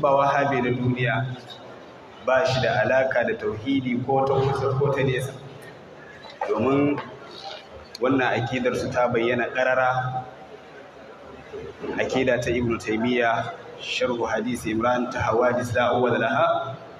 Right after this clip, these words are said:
da suke tutiyar tauhidi, ya kamata su je su fara inganta tauhidin nasu su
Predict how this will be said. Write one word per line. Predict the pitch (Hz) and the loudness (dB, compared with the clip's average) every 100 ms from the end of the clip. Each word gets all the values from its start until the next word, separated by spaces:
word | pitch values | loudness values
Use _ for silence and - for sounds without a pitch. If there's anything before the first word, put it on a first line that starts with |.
| - - - - - - - - - - - - - | -18 -18 -18 -20 -20 -20 -18 -18 -16 -12 -10 -6 -2
da | 131 | 0
suke | 123 170 175 147 | 2 2 2 2
tutiyar | 156 151 160 151 151 | 0 0 2 0 2
tauhidi, | 127 123 123 151 139 | 0 0 0 2 2
ya | 139 151 | 2 2
kamata | 147 139 139 127 | 2 0 -2 -4
su | 120 110 | -8 -4
je | 139 | -2
su | 147 143 | -2 -4
fara | - 139 143 127 | 2 4 4 2
inganta | 156 185 165 143 123 | 4 4 4 2 0
tauhidin | 113 120 117 143 139 | 0 0 2 0 2
nasu | 127 131 131 | 2 0 -2
su | 113 - | -8 -10